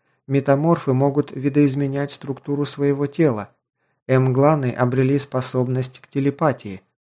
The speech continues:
Сад избранных образован людьми, которые не получили видимых изменений, но живут так же долго, как изменённые, оставаясь молодыми.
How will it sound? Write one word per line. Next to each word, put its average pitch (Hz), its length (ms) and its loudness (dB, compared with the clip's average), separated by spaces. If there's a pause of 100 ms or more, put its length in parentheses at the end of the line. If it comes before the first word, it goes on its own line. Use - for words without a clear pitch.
(480)
Сад 156 360 -2
избранных 131 540 -2
образован 147 640 0
людьми, 139 440 2
которые 139 460 -2
не 143 120 -2
получили 147 500 0
видимых 135 460 -2
изменений, 131 640 -2 (400)
но 135 160 0
живут 135 420 0
так 131 220 4
же 123 160 -2
долго, 139 500 2
как 139 220 -6
изменённые, 135 720 -2 (180)
оставаясь 131 720 -2
молодыми. 127 600 -4